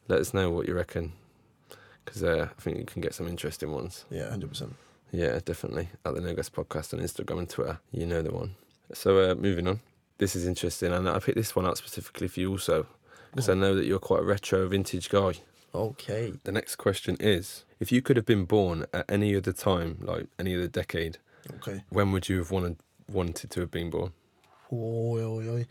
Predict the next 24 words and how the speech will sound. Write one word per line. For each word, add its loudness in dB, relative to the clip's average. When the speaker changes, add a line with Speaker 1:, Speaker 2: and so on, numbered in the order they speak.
Speaker 2:
I -4
think -4
as -4
you -4
know -4
me, -4
Speaker 1:
Hmm. -2
Speaker 2:
I -6
think -8
many -4
people -8
will -6
know -6
me -6
very -6
well -4
to -6
know. -2
Speaker 1:
Yeah. 2
Speaker 2:
I -10
think -10
it'd -10
be -8
maybe -6